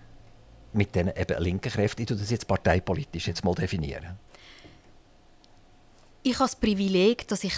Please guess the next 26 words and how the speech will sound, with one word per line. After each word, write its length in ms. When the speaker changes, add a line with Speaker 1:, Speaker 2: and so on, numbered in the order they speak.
Speaker 2:
darf 500
über 160
konkrete 920
Themen 360
reden. 320
Das 160
gibt 260
nicht 400
alle, 280
die 120
das 240
können. 280
Mein 180
Thema, 480
Hauptthema 720
ist, 300
was 300
bringt 600
die 60
soziale 500
Sicherheit 800
der 140
Arbeitnehmenden 1000
in 60
der 100
Schweiz? 580